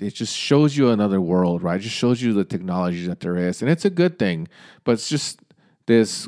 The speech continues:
crazy live stuff. It's just, man, sometimes it's just, it just gets out of hand, and I feel bad for those other kids. I feel bad for those people that actually, you know, get depressed. And to me, you can tell me whatever you want, and I just ignore you, and I just close the game and go to another game or whatever. I don't, I don't really care.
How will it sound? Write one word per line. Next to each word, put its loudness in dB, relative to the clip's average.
crazy 0
live 4
stuff. -2
It's -6
just, -8
man, 0
sometimes 0
it's -4
just, -2
it 0
just -2
gets 2
out 4
of 2
hand, 2
and 2
I 4
feel 4
bad 4
for 2
those 4
other 2
kids. -2
I 0
feel 0
bad 0
for 0
those 0
people -2
that 0
actually, -2
you -10
know, -4
get -6
depressed. 0
And -6
to 4
me, 6
you 4
can 0
tell 2
me 2
whatever 4
you 6
want, 4
and 0
I 0
just -4
ignore 0
you, 2
and -4
I -4
just -12
close 2
the -2
game -2
and -4
go -2
to 0
another -6
game -8
or -6
whatever. -4
I 0
don't, -4
I -4
don't -2
really 0
care. 0